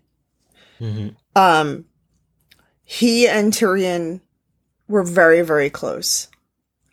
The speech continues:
Speaker 2: And Tyrion remarks about that the whole, like, anytime you, you see Tyrion and Jaime together, it's always remarked about how, you know, if it wasn't for Tyrion, if it wasn't for Jaime,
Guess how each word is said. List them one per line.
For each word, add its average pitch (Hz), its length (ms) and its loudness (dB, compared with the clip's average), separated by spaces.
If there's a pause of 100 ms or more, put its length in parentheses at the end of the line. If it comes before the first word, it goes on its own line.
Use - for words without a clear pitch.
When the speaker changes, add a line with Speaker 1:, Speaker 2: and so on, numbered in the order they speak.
Speaker 2:
And 185 380 2
Tyrion 202 420 4
remarks 175 380 0
about 143 280 -2
that 131 220 -2
the 175 80 -6
whole, 139 540 -2
like, 160 420 0
anytime 214 460 4
you, 185 240 -4
you 185 220 -4
see 180 500 -4 (160)
Tyrion 180 420 0
and 160 140 -2
Jaime 143 280 -2
together, 131 600 -6 (480)
it's 180 180 -2
always 165 280 4
remarked 170 360 -4
about 143 220 -6
how, 143 480 -4 (240)
you 175 140 0
know, 123 280 -4 (140)
if 185 140 0
it 160 80 4
wasn't 175 260 4
for 170 100 -2
Tyrion, 151 540 -2
if 175 220 2
it 180 80 -2
wasn't 185 260 0
for 175 100 -2
Jaime, 151 540 -4